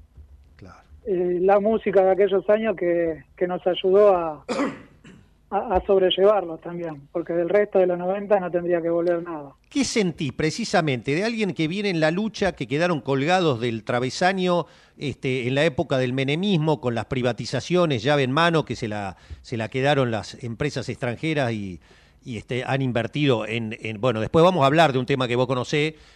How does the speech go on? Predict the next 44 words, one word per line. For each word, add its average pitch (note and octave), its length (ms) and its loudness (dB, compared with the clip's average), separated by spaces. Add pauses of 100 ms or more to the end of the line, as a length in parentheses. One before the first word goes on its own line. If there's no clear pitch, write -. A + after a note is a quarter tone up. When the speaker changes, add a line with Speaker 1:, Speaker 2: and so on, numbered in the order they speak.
(100)
Speaker 1:
eh, D3+ 180 -4
para A2+ 220 -4
que G#2+ 80 -10
la G#2 100 -6
gente C3+ 260 -6
sepa C#3 300 -2
por B2 180 -4
qué D#3 320 -2
después C3 300 -4
de C#3 120 -2
treinta C#3+ 380 -2
años D3 180 -2
de B2 40 -2
privatizaciones C3+ 800 -4
siguen C#3+ 320 -4
los G#2+ 80 -4
cortes B2 320 -2
de A#2 100 -2
luz C#3 340 -2
en A2+ 60 -8
el A2 80 -8
verano, A#2+ 320 -4
cuando A2 300 -6 (260)
se, A2+ 220 -16
ya A#2+ 180 -6
vamos D3 220 -2
a B2+ 40 0
hablar C3+ 240 -2
de C#3+ 80 -4
eso C3 160 -8
con A#2 140 -8
Fernando, C3 540 -4 (400)
pero D#3 180 0
te F#3 120 -6
quiero A#3 200 0
preguntar G3+ 500 0
como D3 280 -2
persona, D#3 560 2
después G3+ 260 2
de F3+ 60 2
tantos G3 400 -2
años F#3+ 200 0
de D#3+ 100 2
lucha, G#3 420 -2